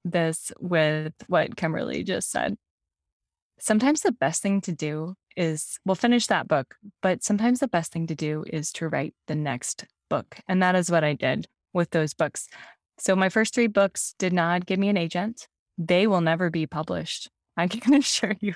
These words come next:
that I will not let them be published because writing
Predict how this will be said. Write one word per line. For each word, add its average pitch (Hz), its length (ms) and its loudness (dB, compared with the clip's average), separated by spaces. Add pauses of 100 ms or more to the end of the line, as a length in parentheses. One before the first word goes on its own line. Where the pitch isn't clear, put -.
that 180 200 -8 (300)
I 196 80 4
will 214 140 4
not 226 200 4
let 220 180 2
them 196 160 4
be 175 140 0
published 170 520 -2 (140)
because 226 320 2
writing 254 360 4